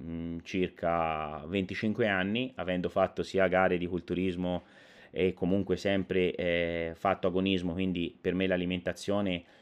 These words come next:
è un po' come il, la benzina per, eh, i motori a scoppio. E niente, mm, Federico ci darà le, le giuste dritte e anche ciò che lui, diciamo, ritiene più giusto per poi,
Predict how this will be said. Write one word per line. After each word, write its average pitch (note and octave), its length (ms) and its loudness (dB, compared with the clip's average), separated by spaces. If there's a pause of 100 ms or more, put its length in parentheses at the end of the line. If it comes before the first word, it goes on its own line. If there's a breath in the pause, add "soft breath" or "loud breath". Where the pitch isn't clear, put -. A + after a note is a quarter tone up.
(160 loud breath)
è F2+ 120 -4
un F2 120 0
po' F#2 160 4
come F#2 540 4
il, F2 500 2
la F#2 120 4
benzina F2+ 600 0
per, E2+ 280 0
eh, D#2+ 580 -4
i D2+ 180 -10
motori F#2+ 280 4
a G#2 60 4
scoppio. G2 500 0 (540 loud breath)
E F2+ 680 2
niente, A2 420 0 (120)
mm, F2 680 -6
Federico A2 420 4
ci G#2 140 -4
darà F#2 360 4
le, E2+ 840 0 (640)
le F#2 380 2 (220)
giuste G#2 500 2
dritte A#2 560 2
e F2+ 200 4
anche F2+ 500 0 (300 loud breath)
ciò G#2 240 0
che F#2+ 160 2
lui, F#2+ 300 0
diciamo, F#2 360 0
ritiene F#2 300 -2
più F#2 180 -4
giusto F#2+ 500 -2
per F#2+ 320 2
poi, F2+ 460 2